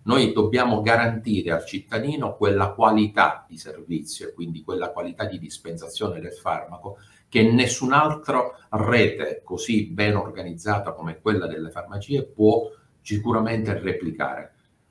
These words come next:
Perché, eh, dietro tutto questo lavoro ci sono anni di studio, anni di, eh, riqualificazione, di specializzazione, di continue ricerche e,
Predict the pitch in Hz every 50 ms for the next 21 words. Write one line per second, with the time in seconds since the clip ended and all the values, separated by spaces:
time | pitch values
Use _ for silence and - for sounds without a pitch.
0 | _ _ 104 101 - 123 107 104 104 - - 101 101 95 87 87 95 101 113 131
1 | 135 139 135 135 135 113 110 104 - - 139 135 135 - - - - - 107 -
2 | - - 107 101 - - 117 135 143 127 104 - - 95 - 95 90 87 90 92
3 | 87 87 85 80 80 82 80 - - - 131 135 139 131 127 127 - - _ _
4 | - 98 95 87 87 87 85 85 85 85 98 95 82 - - - _ _ _ _
5 | _ 98 95 87 82 80 80 78 78 78 - - 120 117 113 117 104 98 92 95
6 | 87 80 87 82 76 - - 127 127 123 107 90 85 90 101 101 - - - 110
7 | - - 101 87 87 82 82 - 82 - - - 131 120 117 113 107 101 95 101
8 | 113 113 113 - 120 117 117 117 135 127 120 113 101 - - 90 85 - 78 71
9 | - - - _ - - - - _ _ _ _ _ _ - 135 127 - -